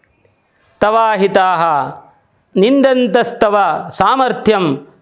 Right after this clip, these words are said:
ತಥೋ ದುಃಖತರನ್ನು ಕಿಂ." ನೀನು ಒಂದು ವೇಳೆ ಯುದ್ಧವನ್ನು ಆಡದೆ, ನಿನ್ನ ಸ್ವಧರ್ಮವನ್ನು ಮಾಡದೆ ಓಡಿ ಹೋದರೆ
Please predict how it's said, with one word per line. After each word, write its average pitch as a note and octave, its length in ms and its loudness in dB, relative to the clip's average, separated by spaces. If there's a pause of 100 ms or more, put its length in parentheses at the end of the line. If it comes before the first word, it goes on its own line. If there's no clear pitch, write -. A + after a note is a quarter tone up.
ತಥೋ F#3+ 480 0
ದುಃಖತರನ್ನು C4+ 800 0
ಕಿಂ." C3 280 -2 (520)
ನೀನು A3+ 320 2 (380)
ಒಂದು A#3 480 0
ವೇಳೆ B3 420 0
ಯುದ್ಧವನ್ನು B3 640 0
ಆಡದೆ, A3+ 580 0
ನಿನ್ನ A3 280 0
ಸ್ವಧರ್ಮವನ್ನು A#3+ 880 0
ಮಾಡದೆ A3 460 0
ಓಡಿ G3+ 420 2
ಹೋದರೆ D3+ 800 0